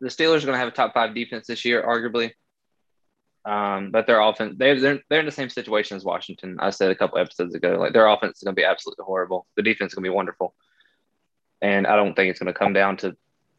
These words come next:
it's not gonna be a close game. I think the Bills are gonna take it by at least, like, fourteen. The Bills' defense is solid. Their offense is really good.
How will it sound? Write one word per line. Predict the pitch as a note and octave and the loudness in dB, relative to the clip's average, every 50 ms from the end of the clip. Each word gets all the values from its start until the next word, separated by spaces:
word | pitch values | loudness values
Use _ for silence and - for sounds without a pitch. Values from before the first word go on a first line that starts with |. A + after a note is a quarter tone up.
| _ _ _ - | _ _ _ -4
it's | C#3 C#3 - | -4 0 2
not | D#3+ D#3 | 2 2
gonna | C3+ C3+ B2+ | 2 2 2
be | B2+ A#2+ | 2 0
a | G#2 | 0
close | - - A#2+ A#2 G#2+ - | -2 -4 -4 -4 -4 -6
game. | - G#2 G2 G2 F#2+ | -8 -10 -10 -8 -8
I | F#2+ | -8
think | - - A2 F#2+ - _ _ - _ _ _ _ - _ _ | -6 -8 -8 -10 -10 _ _ -20 _ _ _ _ -20 _ _
the | - G2 F#2 | -6 -4 0
Bills | F#2+ G2 F#2+ E2+ F2 | 0 0 0 0 -4
are | |
gonna | F#2 F2 | -8 -8
take | - - F2 D#2+ - | -4 -4 -4 -2 -2
it | - - | -2 -2
by | E2+ F2 | 0 0
at | F2 E2+ | 0 0
least, | F2+ F2+ - - | -2 -2 -4 -4
like, | E2+ C#2+ - | -4 -4 -4
fourteen. | - C#2 - - - - - - E3+ E3+ - _ _ _ _ _ _ _ _ _ _ _ _ _ _ _ _ _ _ _ _ _ _ _ _ | -4 -8 -8 -6 -8 -10 -12 -12 -14 -18 -20 _ _ _ _ _ _ _ _ _ _ _ _ _ _ _ _ _ _ _ _ _ _ _ _
The | G#2 - - - | -20 -14 -4 2
Bills' | A2 B2+ B2 A#2 - - - _ - - - | 6 6 6 6 4 -2 -12 _ -12 -2 2
defense | B2 C3 C3 - C#3 B2+ - A#2+ | 2 4 4 4 2 0 0 -6
is | - | 0
solid. | - B2 A#2 A#2 A2+ A2+ G#2+ | 2 4 6 6 6 6 6
Their | G#2 F#2+ | 4 4
offense | G#2 G#2 G2+ - G#2+ F#2+ - - | 2 2 0 -2 -6 -8 -10 -12
is | F2 - - _ _ | -20 -20 -20 _ _
really | G2 G2 G#2 G2+ F#2 F2 F2 | -6 -2 0 0 2 0 -2
good. | E2+ F2 E2+ F2+ - | -2 -4 -6 -6 -6